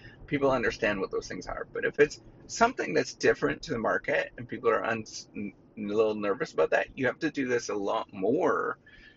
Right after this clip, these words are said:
um, towards you actually get that product market fit until it actually sort of pans out and it places and it makes sense for a lot of people to, um, use this thing.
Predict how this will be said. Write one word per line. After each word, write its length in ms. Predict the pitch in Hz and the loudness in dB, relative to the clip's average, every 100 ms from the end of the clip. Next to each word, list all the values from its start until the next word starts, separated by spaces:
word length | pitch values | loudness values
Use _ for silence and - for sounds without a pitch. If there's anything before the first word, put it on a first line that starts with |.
| _ _ | _ _
um, 320 | 117 110 110 - - | 4 4 2 -6 -12
towards 540 | - 117 123 127 123 | -2 4 6 4 2
you 120 | 117 | 0
actually 240 | 110 - 95 | -2 -2 -2
get 200 | 101 82 | 0 2
that 180 | 78 - | 2 2
product 340 | - - - | -2 -2 -2
market 360 | 98 95 - - | -2 -2 -4 -4
fit 240 | - - | -4 -6
until 240 | - - - | -8 -6 -4
it 60 | |
actually 360 | - - - - | -4 -6 -8 -8
sort 220 | - - | -8 -8
of 220 | - _ - | -8 _ -8
pans 380 | 127 101 101 | -4 -2 -4
out 300 | 98 - - - | -6 -6 -8 -8
and 140 | 113 98 | -8 -8
it 100 | - | -8
places 580 | - 107 95 - 95 101 | -4 -4 -2 -2 -2 -2
and 140 | 95 | -2
it 60 | 80 | -2
makes 340 | 95 95 - | -6 -8 -4
sense 500 | - 123 113 - - - | 2 2 2 -4 -12 0
for 240 | 107 92 - | 2 2 2
a 80 | 101 | 2
lot 240 | 92 92 | 4 2
of 80 | - | 0
people 400 | 104 87 95 98 _ _ - - - | -6 -2 -2 -2 _ _ -20 -20 -6
to, 480 | 123 98 95 92 - | -2 0 0 -2 -4
um, 240 | 95 92 - | -6 -6 -8
use 240 | 107 113 | -8 -4
this 200 | 110 98 | -4 -4
thing. 260 | - 92 | -6 -10